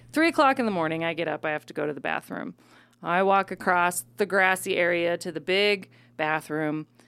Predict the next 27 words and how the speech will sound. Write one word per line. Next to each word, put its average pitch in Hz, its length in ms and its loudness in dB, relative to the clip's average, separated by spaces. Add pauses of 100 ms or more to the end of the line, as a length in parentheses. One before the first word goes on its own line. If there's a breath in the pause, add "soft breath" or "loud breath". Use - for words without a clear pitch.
(360 soft breath)
It's - 140 -16
nice 220 360 4
and 233 140 2
bright. 180 540 4 (200)
Nobody's 247 800 4
in 180 260 2
there. 160 420 0 (500 soft breath)
Use 226 280 0
the 262 80 -4
bathroom. 190 760 2
It's - 160 -10
got 202 220 -2
the 175 80 -2
button 196 400 0
on 180 160 0
the 170 60 -2
wall 175 280 2
to 170 60 -6
push 175 320 -6
to 180 60 -10
flush - 340 -6
it, - 100 -14
right? 156 280 -4 (500 soft breath)
I - 80 -8
push - 340 0
the 269 100 0
button, 233 520 2